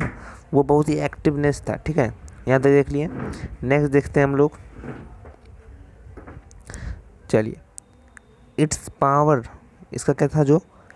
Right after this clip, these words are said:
इसका power था। दोस्तों यहाँ तक हम लोग समझ गए, अब देखते हैं कि activeness था। "Its power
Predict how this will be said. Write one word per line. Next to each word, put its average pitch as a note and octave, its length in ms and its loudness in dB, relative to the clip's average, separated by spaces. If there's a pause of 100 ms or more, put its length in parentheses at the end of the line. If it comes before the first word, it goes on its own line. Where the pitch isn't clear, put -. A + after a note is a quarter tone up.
इसका - 180 -2 (180)
power C#3 360 4
था। - 180 0 (840)
दोस्तों C#3+ 240 -2
यहाँ D3+ 140 2
तक D3+ 80 0
हम D#3 60 2
लोग D#3 100 2
समझ D3+ 260 2
गए, C#3 160 0 (480)
अब C#3 140 0
देखते D3+ 300 -2
हैं D3+ 100 0
कि D3+ 60 2
activeness D3 480 2
था। C3+ 140 -6 (460)
"Its D3 240 0
power D3 400 2